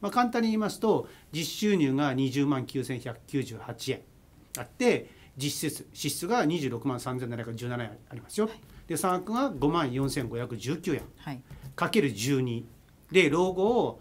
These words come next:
Speaker 1: あのレポートでは、六十五歳から九十五歳までの三十年間。
Speaker 2: うん。
Speaker 1: すると、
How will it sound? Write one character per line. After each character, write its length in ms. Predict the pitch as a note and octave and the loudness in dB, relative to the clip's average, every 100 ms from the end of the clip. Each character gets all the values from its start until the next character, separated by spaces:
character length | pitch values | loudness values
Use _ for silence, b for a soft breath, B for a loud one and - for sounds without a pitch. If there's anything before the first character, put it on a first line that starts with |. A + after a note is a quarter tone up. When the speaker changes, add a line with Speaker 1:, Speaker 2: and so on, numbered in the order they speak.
| B - | B -4
Speaker 1:
あ 80 | |
の 100 | D3+ | 0
レ 120 | D3+ D3 | 2 2
ポ 140 | E3 | 0
ー 20 | |
ト 120 | D3+ | 0
で 80 | A#2 | -2
は、 220 | C#3+ C#3+ A#2+ | 0 0 0
六 200 | C3+ D3+ | -2 0
十 160 | D#3 | 0
五 100 | D3+ | 0
歳 140 | C#3 A#2 | 0 -4
か 80 | |
ら 60 | A2 | -8
九 180 | - D3+ | -2 -2
十 160 | A2+ A2+ | -2 -6
五 100 | A#2+ | -6
歳 160 | A#2+ | -6
ま 120 | G#2 | -8
で 80 | G2+ | -8
の 100 | C3+ | -8
三 260 | - E3+ A#3 | -4 0 2
十 140 | A#3+ | 2
年 160 | F3+ A2 | -2 -4
間。 120 | - - - - F3 | -12 -18 -20 -12 -8
Speaker 2:
う 40 | |
ん。 140 | D3 C3+ - - - | -8 -10 -20 -20 -20
Speaker 1:
す 180 | - G3+ | -4 -2
る 100 | G3+ | 2
と、 360 | D4+ C#4+ C3+ | 4 6 4